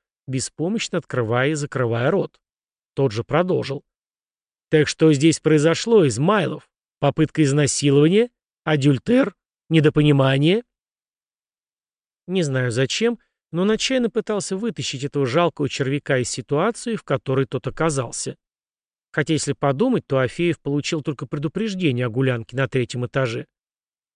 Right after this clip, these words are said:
Тогда как после вопля этой презренной распутницы старик моментально примчался сюда, чтобы разобраться. «Недопонимание, профессор. Мы случайно столкнулись и увидели этого смерда».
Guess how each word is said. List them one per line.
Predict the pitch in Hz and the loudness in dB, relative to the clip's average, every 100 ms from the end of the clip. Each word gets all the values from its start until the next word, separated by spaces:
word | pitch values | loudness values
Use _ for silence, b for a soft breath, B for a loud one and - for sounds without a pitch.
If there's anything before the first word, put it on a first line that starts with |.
| _ | _
Тогда | - 185 277 | -4 2 2
как | 254 202 | 2 -2
после | - 196 185 | -2 -2 -2
вопля | 165 214 - 156 | 2 2 2 0
этой | 151 | -2
презренной | - 156 143 180 156 | -2 -2 2 0 2
распутницы | 147 143 - 269 - 135 131 | 0 -2 -4 -6 -4 -8 -8
старик | - 160 185 | -4 -2 -2
моментально | 170 170 165 190 185 165 | -2 -2 -2 -2 -2 -2
примчался | 160 170 - 170 - | -4 -4 -2 -4 -4
сюда, | 139 151 156 214 | -8 -4 -2 -2
чтобы | - 175 | -4 -2
разобраться. | 170 175 165 117 - - 135 _ _ _ _ _ _ _ _ _ | 0 0 0 -2 -6 -10 -10 _ _ _ _ _ _ _ _ _
«Недопонимание, | 147 143 139 - 160 202 135 110 | -4 -2 0 0 0 0 -2 -4
профессор. | - 143 196 175 - - _ _ | -4 -2 -2 -2 -6 -14 _ _
Мы | 147 | -4
случайно | 147 151 - 160 120 | -2 -2 0 0 -2
столкнулись | - 127 - 147 220 151 - | -4 -4 -2 0 0 0 -2
и | |
увидели | 120 113 117 131 | -2 -2 0 0
этого | 127 156 | 0 -4
смерда». | - 226 196 113 131 | -4 0 0 0 -6